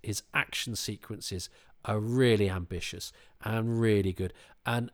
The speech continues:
and, you know, he, we, we know that he loved the military, but what that means is that his, he was,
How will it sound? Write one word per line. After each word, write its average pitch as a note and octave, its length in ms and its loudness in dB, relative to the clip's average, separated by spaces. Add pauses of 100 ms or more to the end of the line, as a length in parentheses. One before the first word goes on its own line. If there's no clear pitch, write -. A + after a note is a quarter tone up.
and, A#2 300 -6 (500)
you A#2 140 -2
know, G2+ 120 -2
he, A2 140 -4
we, A2+ 300 -6
we A2 180 -4
know A#2+ 180 4
that - 180 -6
he A2 80 -4
loved G#2 360 -4
the G#2+ 80 -2
military, G2+ 440 -4
but G#2+ 200 -10
what B2+ 200 -10
that - 200 -8
means A#2+ 380 -2
is F2 180 -8 (280)
that - 160 -6
his, G#2+ 300 -4 (840)
he A2+ 160 0
was, G#2+ 280 -2